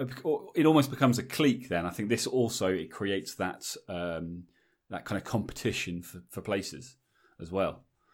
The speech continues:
You know, he's got a few people coming in, a few people going out. He's mixing it up all the time. No one's quite sure what's gonna happen. It keeps people, you know, on edge, which you want until that time when you pull the,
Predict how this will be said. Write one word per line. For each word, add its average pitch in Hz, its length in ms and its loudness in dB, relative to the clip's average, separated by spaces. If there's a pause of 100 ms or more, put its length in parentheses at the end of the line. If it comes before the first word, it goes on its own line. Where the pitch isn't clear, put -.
(520)
You 87 100 -8
know, 85 40 -2
he's 85 120 -6
got - 120 -4
a - 40 -10
few 110 120 -6
people 107 160 -8
coming 95 240 -2
in, 98 160 0
a 95 60 -2
few - 120 -6
people 98 200 -8
going 92 260 -2
out. 92 160 -2
He's 90 140 -10
mixing 101 320 -4
it - 20 -8
up 87 160 -10
all 95 80 0
the 95 100 0
time. 92 280 0
No 98 100 2
one's 101 200 -2
quite 95 280 -6
sure 101 260 -2
what's 92 160 -2
gonna 98 200 -2
happen. 95 340 -4
It 87 100 -10
keeps - 280 -8
people, 95 400 -8 (440)
you 104 120 -6
know, 90 100 -4
on 101 160 0
edge, 95 380 -2 (320)
which 123 240 0
you 123 80 6
want 120 320 4
until 110 360 2
that 113 200 6
time 98 240 -2
when 90 100 -2
you 92 80 -2
pull 92 220 -4
the, 90 60 -6